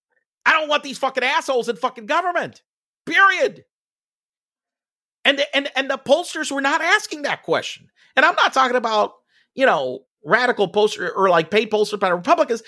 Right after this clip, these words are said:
These are standard pollsters. I'm like, "You fucking assholes aren't even asking the right question." And, and when people, but when people were asked that question, that came up a lot more, y-, y-,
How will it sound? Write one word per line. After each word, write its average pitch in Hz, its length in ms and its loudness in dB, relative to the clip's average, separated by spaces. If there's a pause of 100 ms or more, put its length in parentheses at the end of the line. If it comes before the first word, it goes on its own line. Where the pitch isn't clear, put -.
(160)
These 480 180 -4
are 233 60 -12
standard 269 300 4
pollsters. 285 320 0
I'm 233 60 2
like, 226 180 4
"You - 80 -16
fucking 220 320 -4
assholes 233 320 -4
aren't 226 220 2
even 226 180 -2
asking 190 280 0
the 196 40 2
right 185 180 2
question." 320 520 -2 (3000)
And, 220 240 2 (160)
and 190 160 2
when 185 140 2
people, 165 260 -4
but - 200 -4
when 151 100 0
people 131 240 -6
were 120 140 -2
asked 311 240 2
that 175 160 -6
question, 180 500 -2 (100)
that 170 260 0
came 180 200 2
up 139 100 2
a 139 60 -4
lot 120 280 -4
more, 107 400 -8 (1120)
y-, - 340 -12 (220)
y-, - 80 -20